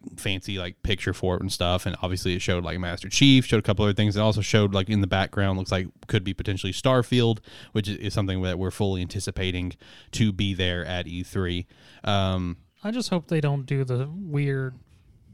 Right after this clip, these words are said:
Speaker 2: uh, Bethesda Carnival or whatever it was that one year.
Speaker 1: Right.
Speaker 2: That was really weird.
Speaker 1: Yeah.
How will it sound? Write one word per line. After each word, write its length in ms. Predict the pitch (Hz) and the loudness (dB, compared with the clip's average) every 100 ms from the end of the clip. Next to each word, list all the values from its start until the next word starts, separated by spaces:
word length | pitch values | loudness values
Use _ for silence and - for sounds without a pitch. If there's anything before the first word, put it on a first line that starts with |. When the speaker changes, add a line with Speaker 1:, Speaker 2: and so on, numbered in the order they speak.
| - | -6
Speaker 2:
uh, 340 | 139 127 120 | -2 -2 -2
Bethesda 1040 | 117 131 - 143 139 135 - 135 127 120 123 _ _ _ | -6 -10 -8 -4 -2 -2 -4 -2 -2 -4 -10 _ _ _
Carnival 440 | - 139 151 147 151 | -4 0 2 2 2
or 100 | 151 | 2
whatever 400 | 151 156 156 156 | 2 2 2 0
it 60 | |
was 220 | 160 156 | 0 -2
that 120 | 151 156 | -2 0
one 220 | 156 156 | 0 2
year. 240 | 160 160 | 2 2
Speaker 1:
Right. 320 | 101 87 90 - - - - | 0 -2 -6 -10 -20 -20 -8
Speaker 2:
That 100 | 170 | -2
was 160 | 170 127 | -2 -2
really 200 | 127 113 | -4 -6
weird. 340 | 113 113 113 - _ _ _ - | -8 -8 -10 -16 _ _ _ -8
Speaker 1:
Yeah. 240 | 92 | -6